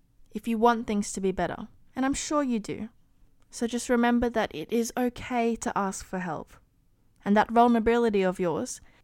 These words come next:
that you may fear is a weakness is actually a strength. The next thing that I learnt this year is to do a rewarding task after the dreaded task.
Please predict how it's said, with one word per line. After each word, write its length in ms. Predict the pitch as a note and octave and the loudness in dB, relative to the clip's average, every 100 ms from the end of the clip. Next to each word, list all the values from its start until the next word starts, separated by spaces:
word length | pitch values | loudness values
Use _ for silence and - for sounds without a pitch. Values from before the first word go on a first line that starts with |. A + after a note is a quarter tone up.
| _ - | _ -4
that 180 | G#3 | -2
you 140 | G3+ G#3 | 0 2
may 180 | G3+ G3 | 2 0
fear 280 | - G#3 | 0 0
is 120 | G3 F#3 | 0 0
a 40 | |
weakness 600 | G3+ A3 G#3 A3 - - - _ _ _ _ _ _ | 0 0 -4 -6 -8 -14 -20 _ _ _ _ _ _
is 160 | G#3 - | -4 -2
actually 580 | G3 - - A3 A3 G#3+ | -4 -4 -2 0 0 -2
a 40 | G3+ | -6
strength. 520 | - E3 F3 - - _ _ _ _ _ _ _ _ _ _ _ _ - | -6 -6 -6 -10 -16 _ _ _ _ _ _ _ _ _ _ _ _ -6
The 100 | F4 | 0
next 240 | G4+ - | 0 0
thing 200 | B3 G#3+ | 0 0
that 100 | F#3+ | 2
I 80 | F3+ | 2
learnt 240 | F3 E3 | 2 0
this 200 | F3+ F3+ | -4 -6
year 300 | F#3 F3 F3+ - _ _ _ _ _ | -2 0 -2 -6 _ _ _ _ _
is 180 | G3+ - | -8 -8
to 240 | - G3 - - | -8 -8 -8 -4
do 480 | C4+ C#4 D4 D4 - | -2 0 0 -2 -2
a 100 | A#3+ | -2
rewarding 480 | A3 G3+ G#3 A3 G#3 | 0 2 2 2 0
task 560 | G#3 G#3 G#3 A3 - - - - - - | 0 2 2 0 -10 -18 -20 -20 -20 -2
after 340 | D#4+ D4+ - F#3 | 0 0 -4 -2
the 160 | F3 | -2
dreaded 320 | F3 E3+ F3 | 0 2 0
task. 480 | - E3 D#3+ F3 - | -2 -2 -2 -6 -16